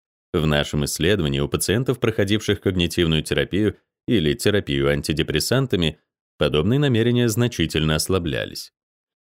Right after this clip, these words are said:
После одной-двух недель когнитивной терапии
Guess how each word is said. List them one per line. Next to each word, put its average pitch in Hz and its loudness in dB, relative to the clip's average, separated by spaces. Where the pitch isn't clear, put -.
После 71 0
одной-двух 98 2
недель 95 2
когнитивной 80 0
терапии 120 0